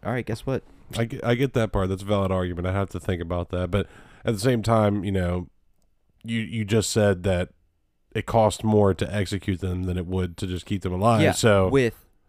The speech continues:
Speaker 2: that's
Speaker 1: so
Speaker 2: still
Speaker 1: when,
Speaker 2: taxpayer.
Speaker 1: well, when they, like,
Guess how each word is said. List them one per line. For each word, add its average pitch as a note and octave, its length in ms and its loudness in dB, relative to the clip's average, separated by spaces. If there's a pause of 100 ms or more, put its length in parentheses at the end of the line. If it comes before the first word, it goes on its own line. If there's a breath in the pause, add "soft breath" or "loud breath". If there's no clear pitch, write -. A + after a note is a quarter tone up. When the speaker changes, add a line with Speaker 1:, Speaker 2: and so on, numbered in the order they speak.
(400)
Speaker 2:
that's G#2+ 160 -2
Speaker 1:
so B2 80 4
Speaker 2:
still A2+ 140 8
Speaker 1:
when, G#2 100 4
Speaker 2:
taxpayer. F#2 640 0
Speaker 1:
well, A2 140 0
when A#2 120 -4
they, G#2+ 160 -2
like, G2+ 160 -4